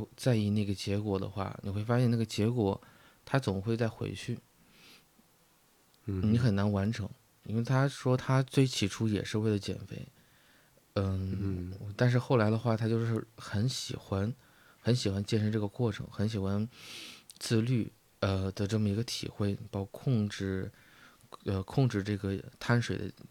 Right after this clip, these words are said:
Speaker 1: 碳水跟糖分的一个介入。
Speaker 2: 嗯。
Speaker 1: 他会感觉这是他想要的这种健康的感觉，包括那个形体上。嗯，坦率说，当他说完这句话的时候，我当时是有点懵的，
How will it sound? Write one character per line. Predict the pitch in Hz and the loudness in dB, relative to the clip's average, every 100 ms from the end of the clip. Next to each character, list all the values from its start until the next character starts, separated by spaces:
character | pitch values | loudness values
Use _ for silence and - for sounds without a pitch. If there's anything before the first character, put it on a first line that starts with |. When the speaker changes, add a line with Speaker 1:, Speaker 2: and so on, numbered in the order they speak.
| - - | -20 -4
Speaker 1:
碳 | - | -2
水 | 110 95 | 0 0
跟 | 101 113 | 0 -2
糖 | - 98 98 | -4 -4 -2
分 | 107 | -2
的 | 107 | -2
一 | |
个 | 101 | -4
介 | - 101 | -4 -4
入。 | 104 113 - - - - - - | -4 -6 -10 -18 -20 -20 -20 -10
Speaker 2:
嗯。 | 104 92 90 | -6 -4 -2
Speaker 1:
他 | 135 | -2
会 | |
感 | 143 101 | 0 0
觉 | 101 101 | 0 0
这 | 135 | 0
是 | 131 | 0
他 | 107 127 | 2 2
想 | 131 - 95 | 2 0 0
要 | 107 113 | 2 2
的 | 104 | 2
这 | 113 | 2
种 | 104 95 | 0 -2
健 | - 107 | 0 0
康 | - 107 | 0 0
的 | 127 113 | 2 0
感 | 95 101 | -2 -8
觉， | 101 - - _ _ _ - | -10 -14 -18 _ _ _ -4
包 | 110 | 0
括 | 110 | 2
那 | 110 | 2
个 | 104 101 | 0 -2
形 | - - 107 | -4 0 0
体 | 127 101 | 0 -2
上。 | - 98 - - - - - - - - - - _ _ _ - | -2 -2 -4 -10 -20 -20 -18 -18 -18 -18 -20 -20 _ _ _ -4
嗯， | 113 107 104 101 101 104 113 120 - _ _ _ _ _ _ | 0 0 0 -2 -4 -8 -12 -18 -20 _ _ _ _ _ _
坦 | 104 | -2
率 | 113 | 0
说， | 127 135 | 2 2
当 | 131 143 | 2 2
他 | 139 | 2
说 | 135 - 127 | 0 2 2
完 | 123 | 2
这 | 135 | 2
句 | 127 | 0
话 | 127 139 107 | 2 2 2
的 | |
时 | 104 98 | 0 -2
候， | 101 | -2
我 | 98 | 0
当 | 107 127 | 2 2
时 | 110 | 2
是 | 107 120 104 98 | 0 0 2 0
有 | - 101 120 | -2 0 0
点 | 123 98 | 0 0
懵 | 95 101 120 | 2 0 0
的， | 120 | -4